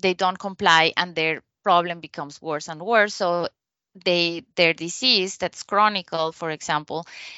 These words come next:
eh, gets to be critical, right? And so they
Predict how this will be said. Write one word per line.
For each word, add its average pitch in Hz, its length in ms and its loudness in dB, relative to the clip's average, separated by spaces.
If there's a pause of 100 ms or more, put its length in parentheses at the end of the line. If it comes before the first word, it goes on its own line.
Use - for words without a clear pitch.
(120)
eh, 170 320 4 (520)
gets - 540 2 (220)
to 208 120 -8
be 170 600 -6 (1160)
critical, - 560 -4 (320)
right? 170 380 0
And 185 180 0
so 175 220 -4
they 165 240 -2